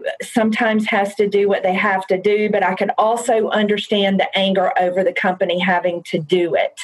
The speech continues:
So I think that it is one of those program components that really you need to have the conversation, but understand that it might not be a good fit for everybody.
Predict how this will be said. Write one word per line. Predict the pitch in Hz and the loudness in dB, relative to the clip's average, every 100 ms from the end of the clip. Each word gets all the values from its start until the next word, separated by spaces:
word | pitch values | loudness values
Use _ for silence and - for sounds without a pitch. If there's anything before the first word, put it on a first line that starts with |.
| - - - - - - | -14 -12 -10 -10 -12 -14
So | - - 214 214 208 202 | -6 0 2 2 2 0
I | 208 | -2
think | 208 240 233 208 | 0 0 0 0
that | 208 | 2
it | 196 196 | 2 2
is | 208 208 | 2 0
one | 208 202 202 | 0 2 2
of | 196 190 | 0 0
those | 202 190 190 185 185 - - | 2 2 2 2 0 -6 -6
program | - 214 214 202 196 | 0 0 2 0 0
components | - 175 - 208 196 202 190 - - | -2 -2 0 0 2 0 -2 -6 -2
that | 185 143 - | 2 2 0
really | 190 196 196 190 196 202 196 - - - - | 0 2 2 2 2 0 -2 -6 -12 -12 -6
you | 196 208 | 0 0
need | 208 214 | 2 0
to | |
have | 208 214 190 | 0 0 0
the | |
conversation, | 202 214 196 196 202 190 190 202 190 | 0 0 0 0 0 0 0 0 2
but | 185 - | 0 0
understand | 185 185 185 196 180 175 | 0 0 0 0 0 2
that | 170 | 0
it | - | 0
might | 185 156 | 0 0
not | 175 170 | 0 0
be | - 175 | 2 0
a | 165 | 2
good | 170 160 | -2 0
fit | 175 156 - | 0 0 0
for | 151 | 0
everybody. | 165 156 156 143 98 85 - - | 2 0 0 0 0 0 -4 -10